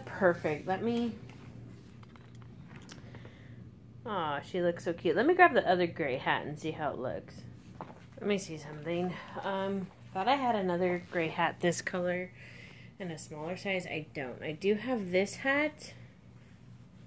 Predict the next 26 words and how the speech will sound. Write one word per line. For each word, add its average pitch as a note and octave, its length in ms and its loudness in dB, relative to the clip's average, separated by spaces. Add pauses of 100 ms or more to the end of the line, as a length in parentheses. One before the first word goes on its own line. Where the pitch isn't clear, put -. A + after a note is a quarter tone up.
(340)
She - 160 -4
might G4+ 200 6
just F#3+ 180 -2
have - 200 -10
to E3+ 80 -6
wear D3+ 140 -2
the D3 140 -4
too D3 160 -6
big B2 200 -6
of A#2+ 100 -10
hat A#2+ 240 -12
'cause - 140 -14
I E3+ 60 -4
really E3+ 260 -4
do D3+ 180 -4
like D3+ 260 -8
it A2 200 -12 (1500)
a - 80 -10
lot. C3 560 -8 (2250)
Well, A3+ 120 -6
that's C4 280 -4
not B3 260 0
bad. D3+ 440 -6 (2500)
But E3+ 140 -6
I E3 120 -4
think, F#3+ 520 -4